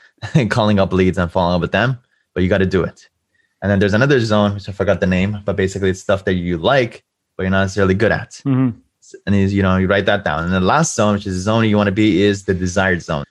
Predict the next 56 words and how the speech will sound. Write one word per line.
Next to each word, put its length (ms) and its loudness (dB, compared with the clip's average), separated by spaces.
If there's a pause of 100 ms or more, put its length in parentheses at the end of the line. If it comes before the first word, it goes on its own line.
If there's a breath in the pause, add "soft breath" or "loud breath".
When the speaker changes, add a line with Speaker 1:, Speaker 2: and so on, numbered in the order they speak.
Speaker 1:
These 160 -2
are 100 2
the 80 -2
tasks 300 -4
that 120 0
you 180 0
like 320 0
doing 400 0 (120)
and 120 -8
you're 100 -2
also 260 -2
good 200 0
at. 280 -8 (380 soft breath)
So 160 -2
for 140 -2
everybody 380 2
to 140 0
have, 140 0
you 60 2
know, 160 0
to 80 -4
have 400 -2
their 80 0
own 240 -2 (120)
things 180 -4
that 160 -2
they 100 0
like 220 0
doing 280 0
and 320 -4
they're 100 -2
good 160 -4
at, 300 -4 (640 soft breath)
that's 420 -2
ideally, 560 0
you 60 -4
know, 240 -2
if 160 -6
you 60 -2
can 220 0
work 340 -4
only 200 2
in 60 2
your 80 2
desired 400 0
zone 320 -2
and 120 -6
be 80 -2
able 120 0
to 100 -10
hand 300 -2
off 340 0
and 140 -6
automate 380 0
everything 360 0
else, 380 -2